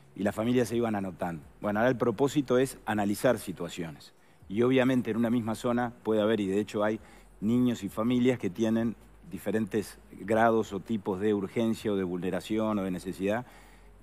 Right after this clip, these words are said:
que implica, y los equipos ya están trabajando en eso, darle prioridad a determinadas familias frente a otras, que no quiere decir que las otras queden sin atención, pero evidentemente hay situaciones que son más urgentes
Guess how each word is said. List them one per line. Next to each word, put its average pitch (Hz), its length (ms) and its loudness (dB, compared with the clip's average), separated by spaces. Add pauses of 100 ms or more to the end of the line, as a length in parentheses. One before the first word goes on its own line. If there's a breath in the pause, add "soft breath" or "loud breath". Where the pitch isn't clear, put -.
(100)
que 113 100 -2
implica, 127 560 4
y 113 40 4
los 107 140 -2
equipos 98 300 -4
ya 107 100 -2
están 110 180 -4
trabajando 101 420 -2
en 101 80 0
eso, 113 300 -4 (120)
darle 104 320 0
prioridad 98 360 0
a 107 40 2
determinadas 95 460 -4
familias 98 340 -2
frente 87 320 -6
a 87 80 -2
otras, 85 240 -8
que 110 120 -4
no 107 100 0
quiere 139 120 4
decir 131 220 2
que 123 80 0
las 110 200 2
otras 107 220 -6
queden 107 200 -2
sin 95 180 -6
atención, 82 460 -10 (400 soft breath)
pero 101 140 -4
evidentemente 113 480 2
hay 123 60 2
situaciones 101 440 -4
que 104 80 -8
son 90 160 -6
más 98 160 -2
urgentes 101 500 -4